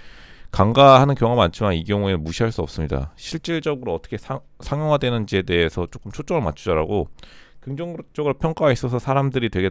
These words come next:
또 관심을 가지고 있네요. 네이처도 이제 슬슬 혹시나 아닌 가능성에 대해서 긍정적으로 기사를 쓰고 있는 만큼, 지금 에이피엘, 에이피엘 머티리얼즈를 기다리고 있는 한국 사람들이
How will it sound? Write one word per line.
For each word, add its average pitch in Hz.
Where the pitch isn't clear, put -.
또 98
관심을 101
가지고 92
있네요. 71
네이처도 180
이제 127
슬슬 160
혹시나 139
아닌 120
가능성에 110
대해서 95
긍정적으로 113
기사를 104
쓰고 131
있는 113
만큼, 85
지금 101
에이피엘, 127
에이피엘 117
머티리얼즈를 110
기다리고 107
있는 92
한국 135
사람들이 107